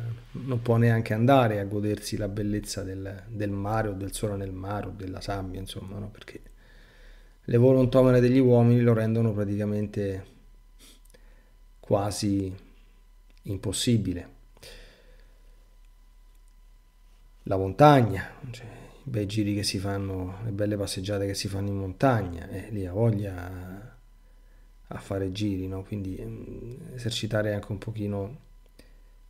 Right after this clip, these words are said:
la nostra facoltà contemplativa, quindi nel, nel guardare con attenzione, quindi, eh, io, io per esempio tante volte ho detto: "Io non ci capisco niente", però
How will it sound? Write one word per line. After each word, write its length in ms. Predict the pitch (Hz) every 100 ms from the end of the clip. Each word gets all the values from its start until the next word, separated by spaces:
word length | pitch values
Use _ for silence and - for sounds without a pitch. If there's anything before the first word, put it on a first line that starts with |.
| - -
la 180 | 117 107
nostra 720 | 110 107 - 107 101 98 107
facoltà 720 | 131 - 101 101 104 - 110 101
contemplativa, 1040 | 117 107 117 107 - 104 123 127 107 95
quindi 340 | 92 98 95
nel, 460 | 95 95 98 98 117 -
nel 180 | 101
guardare 480 | 98 104 107 110 107
con 120 | 104
attenzione, 800 | 104 - 104 98 - 127 120 104 98
quindi, 360 | 98 - - - - - - - - - - - _
eh, 260 | 160 160 160 - 165 156
io, 140 | 113 90
io 80 | 92
per 100 | 92
esempio 280 | 92 92 98
tante 180 | 95 101
volte 180 | 95 92
ho 40 |
detto: 240 | 90 -
"Io 60 | 95
non 360 | 90 92 95 95
ci 140 | -
capisco 380 | 98 101 98 -
niente", 560 | 113 95 98 92 - 104
però 280 | 92 104